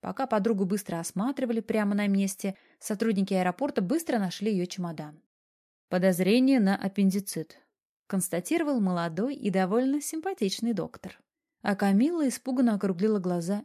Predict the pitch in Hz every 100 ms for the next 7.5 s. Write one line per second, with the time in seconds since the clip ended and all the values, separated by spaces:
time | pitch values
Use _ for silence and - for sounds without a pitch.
0 | - 254 190 170 - 175 165 170 _ _
1 | _ _ _ - 392 403 202 202 175 185
2 | 175 - _ _ _ 202 202 196 330 302
3 | 214 185 208 214 220 220 170 175 _ 185
4 | 185 - 254 339 359 359 - 190 190 202
5 | 208 202 208 - - 165 156 160 _ _
6 | _ _ 208 247 262 254 254 320 196 -
7 | - 175 180 185 -